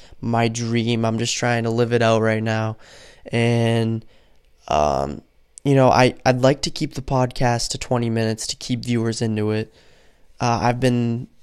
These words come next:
talking a lot in my other ones. I got to forty minutes. If it gets to forty minutes, it gets to forty minutes. These are just for my sake. I like talking about sports. I'm gonna talk about what I wanna talk about.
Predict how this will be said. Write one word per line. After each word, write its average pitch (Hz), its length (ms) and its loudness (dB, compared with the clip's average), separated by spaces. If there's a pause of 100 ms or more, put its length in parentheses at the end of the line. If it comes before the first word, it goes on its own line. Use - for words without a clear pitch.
(760)
talking 139 380 0
a 139 80 0
lot 139 300 4
in 135 80 -2
my 123 160 4
other 123 220 4
ones. 123 340 0
I 120 120 0
got 120 240 2
to - 60 -6
forty 120 320 -2
minutes. 117 200 -2
If - 100 -6
it 147 60 -4
gets - 180 -2
to 185 80 -6
forty 170 260 0
minutes, 151 200 -2
it 139 60 -8
gets 127 180 -2
to 123 80 -10
forty 117 260 -2
minutes. - 380 -10 (340)
These 170 240 0
are 180 120 4
just 147 480 -2 (1600)
for - 240 2
my 107 280 2
sake. - 380 -2 (100)
I 120 180 2
like 131 240 2
talking 131 340 0
about 123 220 2
sports. 120 460 0
I'm 120 120 2
gonna 131 140 4
talk 131 240 -2
about 131 160 0
what 127 120 2
I 131 60 2
wanna 131 200 0
talk 143 300 -4
about. - 300 -10